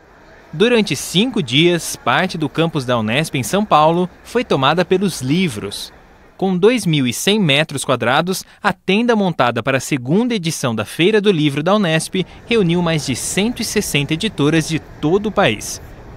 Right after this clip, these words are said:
E promoção foi o que não faltou por aqui. O desconto mínimo era de cinquenta por cento,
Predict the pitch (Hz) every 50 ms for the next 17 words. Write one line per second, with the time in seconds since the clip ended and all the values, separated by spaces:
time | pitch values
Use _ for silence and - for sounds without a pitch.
0 | - - 143 123 - 165 208 220 208 170 - - 196 214 240 220 - 220 208 202
1 | - 214 190 175 156 156 180 220 247 - - 240 196 147 - - 180 185 180 -
2 | 190 196 175 - - 120 110 - - - - - - - - 127 127 123 127 -
3 | - 175 190 214 208 233 196 165 175 202 220 233 240 254 269 254 - 190 190 196
4 | 180 180 190 - - - 202 180 - - - 170 196 220 233 - 226 - 240 220
5 | - - 143 123 113 104 - 113 101